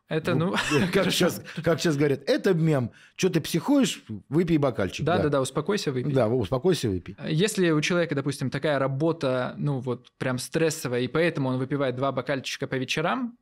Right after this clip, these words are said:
Speaker 1: то стоит на это обратить внимание. Чаще всего вот такие пациенты, они сами знают, что у них уже сформировалась проблема с алкоголем, и обращаются за помощью, а, к наркологам самостоятельно.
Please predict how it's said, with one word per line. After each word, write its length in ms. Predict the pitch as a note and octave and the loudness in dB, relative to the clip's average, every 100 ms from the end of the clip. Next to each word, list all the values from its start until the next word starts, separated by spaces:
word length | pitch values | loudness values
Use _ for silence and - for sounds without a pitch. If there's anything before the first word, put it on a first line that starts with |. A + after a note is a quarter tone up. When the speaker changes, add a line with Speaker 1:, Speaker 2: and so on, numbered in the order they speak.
| - | -4
Speaker 1:
то 100 | G3 | -2
стоит 260 | G3 F#3 | 2 0
на 60 | F#3 | 0
это 160 | D#3 C3+ | -2 0
обратить 340 | B2+ B2 B2+ | -2 -4 -6
внимание. 320 | C3+ B2+ A#2+ | -4 -2 -2
Чаще 280 | A#2+ F#3+ - | -2 -4 -4
всего 160 | - E3 | -2 0
вот 120 | D3 | 0
такие 240 | D3+ G3 | -2 -4
пациенты, 540 | F3 D3+ D#3 D#3+ D3 B2+ | -4 -4 -2 -2 0 -2
они 420 | - C#3+ D#3 D3 | 0 0 0 0
сами 300 | D3 D#3+ D3+ | -2 -2 0
знают, 280 | C3+ E3 D#3+ | 0 -2 -2
что 160 | - C3+ | -4 -4
у 20 | |
них 220 | C#3+ C3+ | -2 -2
уже 160 | C3+ C#3 | -2 -2
сформировалась 600 | - C3+ C3+ C#3+ C#3 C3 | -2 -2 0 0 0 -2
проблема 380 | - C3+ C#3+ C3 | -4 -2 -2 -2
с 80 | C3+ | -4
алкоголем, 440 | C#3 D3 D#3 C3 | -2 0 0 0
и 20 | |
обращаются 520 | C3 C#3+ D3 C#3+ - | -2 -2 -2 -2 -2
за 80 | B2+ | -4
помощью, 640 | B2+ C#3+ A#2+ - C3+ C3+ C#3+ | -2 -2 -2 -4 -4 -6 -4
а, 380 | C3 B2+ B2+ C3+ | -2 -2 -2 -4
к 80 | |
наркологам 480 | D3 C3 E3 D#3 C3+ | -4 -2 -2 -2 -2
самостоятельно. 760 | B2+ C3+ - C#3+ A#2+ - C3 | -4 -6 -2 -2 -2 -6 -10